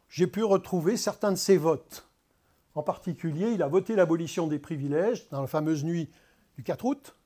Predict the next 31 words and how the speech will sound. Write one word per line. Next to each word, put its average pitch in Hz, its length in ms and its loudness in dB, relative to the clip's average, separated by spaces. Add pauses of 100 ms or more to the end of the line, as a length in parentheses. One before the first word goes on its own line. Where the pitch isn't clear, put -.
(1080)
Il 165 80 -2
a 180 60 6
milité 190 420 2
pour 180 140 4
l'abolition 185 580 4
des 170 220 2
exemptions 165 500 -2
fiscales, 196 680 -2 (720)
la 175 100 6
suppression 208 540 2
des 175 120 4
votes 180 300 0
par - 320 0
ordre, 196 340 6
ce - 80 -20
qui - 60 -10
est 185 120 -4
absolument 180 500 -4
immonde, 233 360 0
parce 160 160 -8
qu'il 180 120 -8
suffisait, 196 440 -2
vous 147 80 0
savez, 175 220 -2
euh, 147 220 -2 (320)
c'était 185 280 2
pas 214 200 4
une 180 100 2
majorité 170 500 2
de 127 40 -4
personnes, 208 680 -2